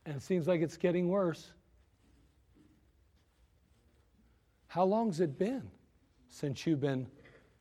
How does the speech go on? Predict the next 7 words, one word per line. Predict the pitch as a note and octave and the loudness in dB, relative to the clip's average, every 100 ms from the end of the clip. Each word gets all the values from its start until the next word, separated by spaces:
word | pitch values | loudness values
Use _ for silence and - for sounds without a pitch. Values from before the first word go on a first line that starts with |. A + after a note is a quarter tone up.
| _ | _
straight | - - C#3+ B2+ A2 - _ _ _ _ _ _ _ _ _ _ _ _ - | -20 -10 -6 -6 -10 -20 _ _ _ _ _ _ _ _ _ _ _ _ -8
with | C3 - | -8 -4
God? | C3+ B2 G#2+ G#2 _ _ _ _ _ _ _ _ _ _ _ _ _ _ _ _ _ _ - _ _ _ _ - - - - - - - - - - - - - - - - - - | -4 -4 -6 -14 _ _ _ _ _ _ _ _ _ _ _ _ _ _ _ _ _ _ -20 _ _ _ _ -20 -20 -20 -20 -20 -20 -20 -20 -20 -20 -20 -20 -20 -20 -20 -20 -16 -8
It | |
was | B2+ | 2
eighteen | D3 E3 E3 F#3+ F#3 | 4 4 2 2 4
years | F#3 D#3+ C3+ A2+ A2+ - | 4 4 4 0 -6 -14